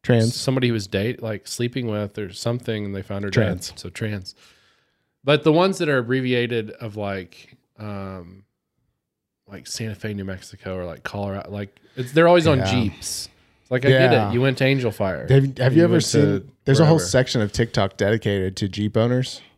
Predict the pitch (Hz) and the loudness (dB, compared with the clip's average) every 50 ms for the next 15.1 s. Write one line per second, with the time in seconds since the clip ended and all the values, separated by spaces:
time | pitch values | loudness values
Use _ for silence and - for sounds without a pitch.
0 | _ - 143 127 120 107 98 98 - _ _ - 120 113 - 131 123 117 - 127 | _ -16 -14 -12 -10 -12 -12 -14 -18 _ _ -6 -2 2 4 6 6 6 6 2
1 | 120 - - 107 95 - - 147 139 127 120 - - - - - - - _ _ | 2 2 0 -6 -6 -2 0 2 2 2 2 0 -4 -6 -10 -10 -12 -14 _ _
2 | _ _ _ - - - - - - 139 139 123 104 - - - - _ _ _ | _ _ _ -16 -12 -10 -4 0 2 4 4 2 0 -4 -12 -20 -20 _ _ _
3 | _ - 131 117 120 110 - - 82 80 80 - - - - - - 107 104 101 | _ -6 -2 0 0 0 0 -2 -6 -6 -8 -10 -12 -12 -14 -14 -12 -10 -10 -10
4 | 92 87 90 - _ _ _ _ _ - 123 120 131 131 - - - 131 127 135 | -10 -12 -14 -18 _ _ _ _ _ -2 0 2 2 2 2 2 2 4 6 6
5 | 143 151 143 143 139 131 135 135 120 123 110 104 101 98 98 95 - - 123 120 | 6 6 6 4 4 4 4 2 2 2 2 2 2 2 0 -2 0 2 2 2
6 | 117 110 - - 98 - - - 113 107 - - 101 95 101 101 95 104 95 92 | 2 0 0 -2 -2 -2 0 0 0 0 0 -2 -2 -2 -2 0 0 0 0 0
7 | 90 - - - _ _ _ _ _ _ _ _ _ _ _ _ _ _ - 135 | -2 -4 -8 -14 _ _ _ _ _ _ _ _ _ _ _ _ _ _ 4 4
8 | 135 127 117 110 107 - - - - 139 131 123 117 104 104 - - 120 117 - | 6 6 4 2 0 -2 -2 0 0 2 4 4 4 2 2 0 2 2 2 2
9 | - 107 113 101 110 107 98 92 101 101 101 104 107 110 120 127 127 - - _ | 2 0 0 2 2 2 2 0 0 -2 0 0 0 2 2 0 0 -2 -4 _
10 | _ _ 104 101 92 78 87 - 117 113 110 - 123 113 104 110 113 110 110 110 | _ _ -10 -10 -10 -10 -6 -4 -4 -2 0 2 2 4 4 4 4 4 4 2
11 | 107 104 104 - - - - - - - 113 107 101 120 120 123 120 120 117 107 | 2 0 0 -4 -8 -16 -18 -18 -18 -18 -20 -10 -2 0 0 2 2 2 0 0
12 | 113 117 113 113 110 113 - - - 117 110 113 - 123 117 110 101 - - - | 0 0 2 2 0 0 -2 -2 0 0 0 0 0 0 -2 -2 -4 -6 -8 -4
13 | - 107 107 110 110 113 113 127 123 123 123 123 135 127 135 117 113 110 107 98 | 0 2 4 4 4 4 4 4 2 2 2 0 0 0 0 2 2 2 2 0
14 | 76 - 95 95 110 120 123 123 120 120 110 95 - - 98 - - 104 113 120 | -2 -4 -4 0 2 4 4 4 4 4 2 0 -2 -4 -6 -4 -2 -2 -2 -2
15 | 120 - | -2 -6